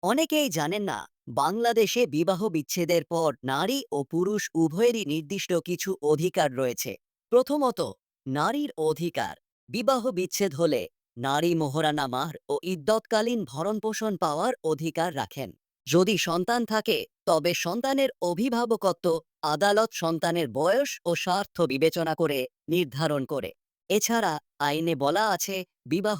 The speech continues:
বিচ্ছেদ রেজিস্ট্রি সম্পন্ন না করে কেউ নতুন বিয়ে করতে পারবেন না। দ্বিতীয়ত, পুরুষের অধিকার। পুরুষ চাইলে আইনি প্রক্রিয়া মেনে তালাক নোটিশ পাঠাতে পারেন স্থানীয় নিকাহ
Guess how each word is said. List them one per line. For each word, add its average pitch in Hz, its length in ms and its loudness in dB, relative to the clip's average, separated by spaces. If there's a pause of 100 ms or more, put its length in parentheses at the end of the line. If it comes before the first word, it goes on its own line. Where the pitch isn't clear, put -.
বিচ্ছেদ 165 420 0 (120)
রেজিস্ট্রি 190 440 -2
সম্পন্ন 170 540 -2
না 131 160 -2
করে 185 240 0 (420)
কেউ 196 240 4
নতুন 175 400 0
বিয়ে 160 240 2
করতে 160 360 -2
পারবেন 135 400 -2
না। 98 140 -8 (440)
দ্বিতীয়ত, 262 540 4 (480)
পুরুষের 202 540 6
অধিকার। 156 560 0 (340)
পুরুষ 311 340 0
চাইলে 208 360 2 (100)
আইনি 208 380 0
প্রক্রিয়া 180 480 0
মেনে 143 320 0 (160)
তালাক 156 400 0
নোটিশ 220 360 -4 (100)
পাঠাতে 127 380 -6
পারেন 117 280 -2 (300)
স্থানীয় 196 520 -2
নিকাহ 180 360 0